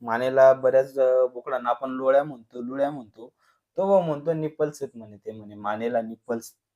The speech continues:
बकऱ्याच्या मानेला निप्पल्स आले. <laughs> गलंड म्हणतात मित्रांनो याला, गलंड. लक्षात राहू द्या शब्द.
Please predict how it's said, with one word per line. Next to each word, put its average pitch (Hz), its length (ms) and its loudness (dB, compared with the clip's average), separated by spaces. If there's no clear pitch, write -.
बकऱ्याच्या 139 580 0
मानेला 135 400 0
निप्पल्स 143 520 -6
आले. 117 380 -2
<laughs> 127 380 -12
गलंड 160 320 4
म्हणतात 139 360 2
मित्रांनो 120 360 -4
याला, 110 160 2
गलंड. 113 440 -6
लक्षात 120 340 -6
राहू 123 140 -4
द्या 123 140 -10
शब्द. 110 280 -14